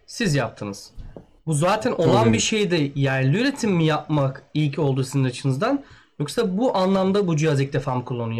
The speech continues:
Speaker 1: Yani bu alanlarda?
Speaker 2: Şöyle, bizim ilk yaptığımız proje, e, yabancı donanımlarla yerli yazılım geliştirmekti.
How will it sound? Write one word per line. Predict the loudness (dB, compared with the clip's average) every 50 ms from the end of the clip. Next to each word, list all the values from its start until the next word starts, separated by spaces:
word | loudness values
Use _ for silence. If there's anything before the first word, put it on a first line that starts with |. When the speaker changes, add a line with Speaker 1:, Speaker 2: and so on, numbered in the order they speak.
| -4 -2
Speaker 1:
Yani | 0
bu | -2 0 0 0
alanlarda? | 0 0 0 0 0 0 0 -2 -2 -4 -4 -6 -8 -8 -14 -20 _ _ _ _ _ _ _ _ _ _ _ _ _ _ _ _ _ _ _ _ _ _ _ -12
Speaker 2:
Şöyle, | 0 2 4 6 8 6 6 6
bizim | 4 4 4 4 4 4 0 2
ilk | 4 4 4 4 2 4 6
yaptığımız | 6 6 6 4 0 0 2 2 2 2 0 -2 _
proje, | 2 4 4 4 6 4 4 4 2 2 _ _ _ _ _ _ _ _ _ _ _ _ _ _ _ _ _ _ _ _ _ _ _ _ _ _ _ _ _ -2
e, | 2 4
yabancı | 6 6 8 8 8 8 8 8 6 6 6 4 6 6
donanımlarla | 6 8 8 8 8 8 8 8 8 6 6 8 6
yerli | 8 8 10 10 10 10 10 10 10 10
yazılım | 10 10 10 8 8 8 8
geliştirmekti. | 8 6 4 2 -4 -12 -14 -16 -18 -18 _ _ _ _ -18 -18